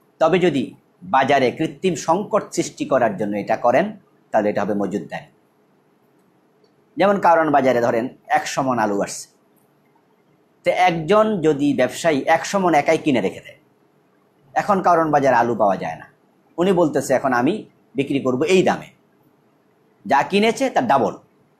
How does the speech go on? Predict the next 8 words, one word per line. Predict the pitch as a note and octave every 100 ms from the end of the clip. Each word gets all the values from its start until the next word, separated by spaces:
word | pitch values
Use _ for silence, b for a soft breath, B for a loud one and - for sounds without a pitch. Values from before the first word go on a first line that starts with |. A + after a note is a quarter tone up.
| _ _ _ _ _ -
উদ্দেশ্য | D#3+ D3 G3+ A#3
কি | A3+
ছিল? | A3+ B3 B3+ - _ A3
দাম | C#3 C3 G#2+
বাড়িয়ে | C3+ C3 F#2+
দেয়া, | D#2 - -
এটা | A#2+ A2
হারাম। | G#2 F2